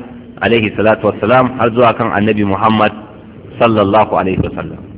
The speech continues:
Ba a taɓa yin annabi wato mace ba. Aw abdun, ko kuma bawa. Aw zu ahatin, ko ma abocin wani aibi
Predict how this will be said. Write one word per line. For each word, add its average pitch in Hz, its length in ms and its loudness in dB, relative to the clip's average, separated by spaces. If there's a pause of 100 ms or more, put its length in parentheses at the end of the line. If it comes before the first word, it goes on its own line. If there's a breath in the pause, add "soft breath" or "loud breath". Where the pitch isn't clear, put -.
(120)
Ba 98 160 -2
a 98 60 -2
taɓa - 320 -2
yin 117 260 -2
annabi 113 680 0 (760)
wato 101 320 2
mace 85 260 -4
ba. - 160 -12 (840)
Aw 131 120 4 (140)
abdun, 110 580 0
ko 120 120 2
kuma 120 260 2
bawa. 117 480 4 (840)
Aw 131 200 4
zu 131 240 4
ahatin, 127 720 2
ko 131 140 2
ma 143 180 4
abocin 117 480 0
wani 127 320 2
aibi 123 640 0